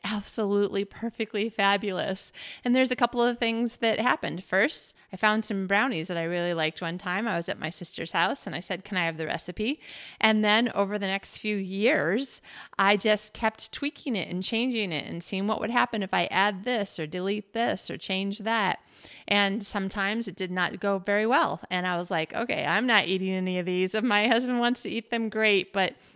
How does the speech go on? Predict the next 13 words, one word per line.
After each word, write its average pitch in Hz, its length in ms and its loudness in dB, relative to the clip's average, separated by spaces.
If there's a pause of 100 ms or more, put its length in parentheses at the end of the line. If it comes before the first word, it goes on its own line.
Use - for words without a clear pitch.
(120)
otherwise, 226 540 4
I 247 200 4
feel 262 180 0
like 208 220 0
these 226 260 0
are 196 300 4
throw 233 300 2
in 226 100 2
the 180 80 0
trash 233 480 2
worthy 185 340 0
<laughs> 185 80 -4
brownies." 233 760 6